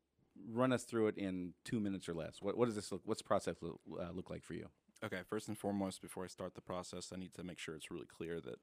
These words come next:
Speaker 2: uh, a lot of people put too much emphasis on other critical aspects of business and not enough. They usually low prioritize, uh, culture,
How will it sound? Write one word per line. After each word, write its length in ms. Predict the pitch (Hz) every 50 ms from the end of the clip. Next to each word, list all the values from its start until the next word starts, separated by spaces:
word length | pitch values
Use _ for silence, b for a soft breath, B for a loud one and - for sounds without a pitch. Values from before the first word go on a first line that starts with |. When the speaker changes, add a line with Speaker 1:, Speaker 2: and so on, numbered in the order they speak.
| _ -
Speaker 2:
uh, 200 | 73 76 82 73 64
a 40 | 60
lot 120 | 98 98
of 80 | 90 -
people 200 | - 87 - 95
put 140 | - - -
too 100 | - 92
much 180 | 87 80 - 82
emphasis 420 | 80 - 87 - - 78 78 -
on 280 | 80 76 78 76 - - - -
other 340 | 95 90 - 78 85 82 - _ _
critical 520 | - - 110 107 98 87 - 87 90 87 -
aspects 460 | 92 90 92 - - 87 90 - -
of 160 | - 90 -
business 420 | - 92 87 95 95 98 - -
and 240 | - 71 67 69 73 - -
not 240 | - 87 85 85 71
enough. 420 | 67 71 64 62 64 - - - _ _
They 80 | - 92
usually 320 | 90 85 80 78 78 76
low 160 | 69 67 67 67
prioritize, 680 | - - 78 71 69 53 - - 87 85 - - - b b b b b b b b b
uh, 100 | - - - -
culture, 360 | - - - - - 113 117